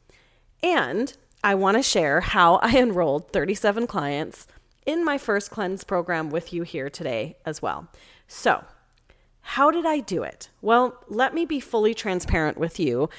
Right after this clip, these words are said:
and share that when I first started my health coaching business, I honestly had no idea what the heck I was doing.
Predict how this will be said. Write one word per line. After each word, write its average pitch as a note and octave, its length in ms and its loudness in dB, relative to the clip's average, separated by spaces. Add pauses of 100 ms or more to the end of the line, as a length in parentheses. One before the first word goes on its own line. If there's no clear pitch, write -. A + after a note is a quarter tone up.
(240)
and G#3 160 -2
share F#3 640 4
that F#3 420 2
when G#3 280 0
I E4+ 100 0
first A#3+ 320 0
started G#3 320 0
my G3+ 120 0
health F3+ 260 0
coaching F3 340 -4
business, C3+ 500 -4 (600)
I D4 100 2
honestly D#4+ 460 2
had C#4 200 -4
no F#3 240 0
idea F3 280 -2
what D3 180 -2
the D#3+ 80 -4
heck D#3+ 220 -4
I C#3+ 100 4
was C3 180 2
doing. F#2 400 -2